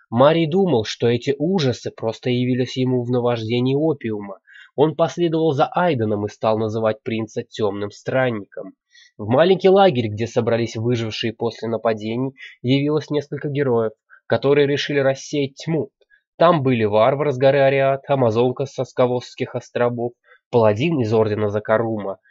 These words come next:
заклинательница из Кеджистана и некромант из восточных джунглей.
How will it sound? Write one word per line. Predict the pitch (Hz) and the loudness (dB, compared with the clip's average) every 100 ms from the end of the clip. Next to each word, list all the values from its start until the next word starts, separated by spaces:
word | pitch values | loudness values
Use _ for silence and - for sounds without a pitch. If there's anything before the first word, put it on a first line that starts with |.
| _ | _
заклинательница | 110 113 - 113 120 147 139 117 110 110 - | -6 -6 -4 -4 0 0 0 -4 -4 -4 -2
из | 127 139 - - | -6 -4 -12 -10
Кеджистана | 120 107 104 107 - - 147 139 110 95 _ _ | -2 -2 -2 -8 -8 -4 -2 0 -2 -8 _ _
и | 165 170 | -6 -2
некромант | 165 - 151 151 151 113 | -2 0 0 2 2 2
из | 113 107 | 0 -2
восточных | 107 107 - 104 - 107 101 | -2 -4 -4 -4 -2 -4 -4
джунглей. | 101 113 123 104 92 | -6 -2 -2 -4 -10